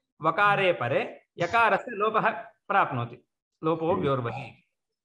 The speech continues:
Speaker 1: परनिमित्तकः अजादेशः अयं वकारस्य स्थाने, वकारः कस्य स्थाने आगतः? उकारस्य स्थाने अजादेशः। अजादेशः अस्ति इति कारणेन परनिमित्तकः अजादेशः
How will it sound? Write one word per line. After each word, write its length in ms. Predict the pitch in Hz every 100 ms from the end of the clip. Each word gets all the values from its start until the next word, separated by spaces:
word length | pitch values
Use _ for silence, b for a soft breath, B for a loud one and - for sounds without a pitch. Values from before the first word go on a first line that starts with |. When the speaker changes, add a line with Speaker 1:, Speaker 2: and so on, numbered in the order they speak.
| - - - _ _ _ _ _ - 180
Speaker 1:
परनिमित्तकः 600 | 226 240 233 233 214 214
अजादेशः 800 | 208 180 185 190 190 185 180 180
अयं 240 | 180 180 - _ _ _ _
वकारस्य 480 | 143 175 170 170 175
स्थाने, 560 | - 165 156 165 156 -
वकारः 580 | 156 196 180 160 190 - B _ -
कस्य 180 | 185 220
स्थाने 320 | 214 196 196
आगतः? 460 | 190 190 180 214
उकारस्य 440 | 175 226 208 185 185
स्थाने 340 | - 165 160
अजादेशः। 760 | 139 156 185 165 151 151 147 - _ _ _ _
अजादेशः 540 | 160 226 233 220 214 220
अस्ति 420 | 208 202 - 180
इति 140 | 180
कारणेन 520 | 160 139 135 120 127
परनिमित्तकः 600 | 180 180 214 220 220 214
अजादेशः 840 | 202 190 165 160 135 123 131 175